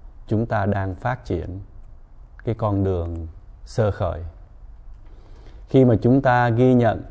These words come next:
và có chánh niệm trên tất cả những cái đối tượng,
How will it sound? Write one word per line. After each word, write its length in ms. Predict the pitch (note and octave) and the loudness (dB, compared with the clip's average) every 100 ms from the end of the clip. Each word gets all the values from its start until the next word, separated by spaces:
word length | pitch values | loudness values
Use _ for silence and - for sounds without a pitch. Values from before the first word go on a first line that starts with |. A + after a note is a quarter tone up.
| - | -6
và 200 | G2 F#2 | -2 -2
có 280 | F#2+ G2+ A2+ | -2 -2 -2
chánh 260 | A#2 A#2+ | -2 0
niệm 240 | A#2+ G2+ - - - - - | 0 0 -4 -12 -20 -20 -14
trên 260 | - A2+ G#2+ | -2 0 0
tất 220 | C3+ C3+ | -2 -4
cả 200 | G#2+ F2 | -4 -4
những 220 | F2 F2 | -4 -6
cái 100 | G#2 | -4
đối 220 | A2+ G#2+ B2+ | -2 -2 -4
tượng, 280 | - F#2 | -4 -6